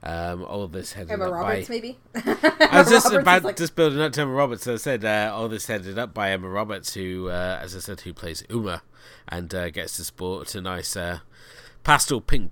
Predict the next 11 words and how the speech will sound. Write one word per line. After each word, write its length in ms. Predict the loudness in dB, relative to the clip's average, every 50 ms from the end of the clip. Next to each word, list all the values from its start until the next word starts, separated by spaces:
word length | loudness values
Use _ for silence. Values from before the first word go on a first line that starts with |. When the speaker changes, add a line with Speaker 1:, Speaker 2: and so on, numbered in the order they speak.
| -2 -2
Speaker 1:
bob 260 | 0 2 2 6 10 10 10
for 220 | 10 8 2 -2
most 320 | -6 -6 -6 -6 -6 -8 -10
of 60 | -12
the 80 | -14
film. 300 | -12 -10 -10 -10 -10 -12 -14 _ _ _ _ -20 -20 -20 _ _ _ _ _ _ _ _ _ _ _ _ _ _ _ _ _ _ -20 -20 -20 -20 -20 -20 -20 -20 _ -6
Um, 480 | -4 -2 -2 -4 -6 -8 -12 -16 -16 -8
so, 640 | -6 -2 0 2 2 2 0 -2 -4 -6 -8 -10 -12
in 180 | -10 -10 -8 -6
terms 380 | -4 -4 -4 -4 -4 -8 -8
of 320 | -8 -8 -8 -10 -14 -20